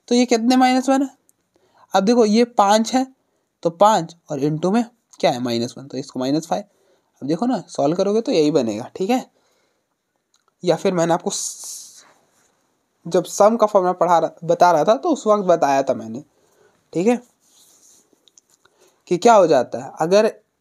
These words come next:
अगर रेशियो वन हो जाए तो सम जो होता है वो एन ए हो जाता है, जहाँ पे एन होता है number of times और into में a, that is the limit, मतलब वो नंबर तो हो जाएगा।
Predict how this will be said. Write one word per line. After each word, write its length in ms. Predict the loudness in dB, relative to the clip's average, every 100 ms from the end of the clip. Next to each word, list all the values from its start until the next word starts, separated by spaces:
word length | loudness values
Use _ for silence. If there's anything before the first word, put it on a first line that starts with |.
| _ _ _ _ _ _ -4
अगर 320 | 2 2 2
रेशियो 440 | 2 0 2 4
वन 200 | 6 4
हो 160 | 2 2
जाए 200 | 2 2 -2 _ _ _ _
तो 240 | 0 2 2
सम 380 | 0 2 2
जो 80 | 2
होता 160 | 2 4
है 80 | 4
वो 200 | 2 0
एन 240 | -2 -2 0
ए 100 | 2
हो 120 | 4
जाता 260 | 2 -2 -4
है, 60 |
जहाँ 140 | -2 0
पे 160 | 0 2
एन 140 | 0
होता 180 | 2 0
है 60 | 0
number 220 | 2 2
of 120 | 4 4
times 260 | 2 -2 -8
और 120 | -2
into 280 | -2 0 -2
में 100 | 0
a, 140 | -2 -4
that 200 | -6 -8
is 60 |
the 100 | -4
limit, 260 | -2 -2 -4 _ -20 -20 _ _ _ -4
मतलब 160 | 0 2
वो 120 | 2
नंबर 300 | 2 0 -2 -4 _ _ _ _ _ _ _ _
तो 60 | -18
हो 60 |
जाएगा। 200 | -18 -20